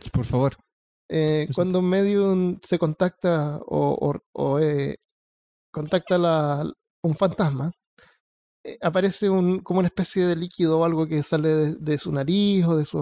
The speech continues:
Speaker 2: oídos.
Speaker 1: Su boca.
Speaker 2: Y es como una, una, un material que se llama ectoplasma, que podría tomar como formas. Podría tomar la forma de una cara o la forma de un torso, pero está siempre conectado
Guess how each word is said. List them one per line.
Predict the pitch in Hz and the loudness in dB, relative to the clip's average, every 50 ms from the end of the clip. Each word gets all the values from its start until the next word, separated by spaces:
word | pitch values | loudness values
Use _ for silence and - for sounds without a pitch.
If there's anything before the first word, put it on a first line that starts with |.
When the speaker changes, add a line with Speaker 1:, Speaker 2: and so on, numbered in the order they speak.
| 139 139 | -4 -4
Speaker 2:
oídos. | 143 135 147 175 196 202 196 196 190 190 196 185 - _ _ _ _ _ _ _ _ _ | -2 0 0 0 2 2 2 2 2 2 2 0 -2 _ _ _ _ _ _ _ _ _
Speaker 1:
Su | - - - 117 | -14 -6 -4 -2
boca. | 123 131 123 - 123 123 | -2 -2 -4 -4 -2 0
Speaker 2:
Y | 160 160 160 160 160 165 | 2 2 2 2 2 0
es | 165 | 0
como | - - 170 170 | 0 -2 0 2
una, | 170 165 165 156 151 151 143 143 147 147 - _ _ _ _ | 2 2 2 2 0 0 0 -2 -2 -4 -6 _ _ _ _
una, | - 165 170 170 165 156 156 151 151 147 147 147 151 - | -4 -2 0 0 0 0 0 -2 -2 -2 -2 -4 -6 -6
un | - 165 165 | -4 0 0
material | 170 170 175 156 175 196 196 190 | 2 2 2 0 2 0 0 0
que | - 185 | -4 -8
se | - - 175 | -4 -2 0
llama | 165 170 165 | 2 2 0
ectoplasma, | 160 _ - 151 156 190 202 196 170 160 165 196 208 _ _ _ _ _ _ _ _ _ _ _ _ _ _ _ _ _ _ _ _ _ | 0 _ -4 0 0 0 0 0 0 -2 -4 -4 -6 _ _ _ _ _ _ _ _ _ _ _ _ _ _ _ _ _ _ _ _ _
que | - - 160 160 160 156 151 151 147 156 156 - - _ | -4 -2 0 2 2 2 2 2 2 0 -2 -4 -4 _
podría | - 165 170 180 175 | -2 0 2 2 0
tomar | 170 - 170 180 170 | 0 2 2 2 0
como | - 170 170 170 | 0 0 0 0
formas. | - - - 202 202 180 143 120 - - - - - _ _ _ | 0 0 -2 -2 0 0 -2 -2 -4 -10 -18 -20 -20 _ _ _
Podría | - 160 165 175 170 165 | -2 0 2 2 2 0
tomar | 170 160 160 156 | 2 0 0 0
la | 156 147 | 0 0
forma | - 170 160 160 | -2 -2 0 0
de | 156 156 | 0 0
una | 147 135 | 0 -2
cara | - - 143 156 170 175 180 185 180 185 180 | -2 -2 0 2 2 2 2 2 2 2 2
o | 175 | 0
la | 160 147 | 0 -2
forma | - 156 156 156 | -2 -2 -2 0
de | 156 147 | 0 -2
un | 143 - | -2 -2
torso, | - 175 180 170 - - - 151 147 - _ _ _ _ _ _ _ _ _ _ _ _ | -2 -2 -2 -2 -4 -6 -6 -6 -8 -8 _ _ _ _ _ _ _ _ _ _ _ _
pero | - 160 160 | 0 0 2
está | - - 165 | 2 0 0
siempre | - 190 190 180 208 202 | 2 2 0 2 2 0
conectado | 185 185 170 156 _ _ 208 233 247 202 185 196 214 | 2 2 0 -2 _ _ 0 2 2 2 2 0 -2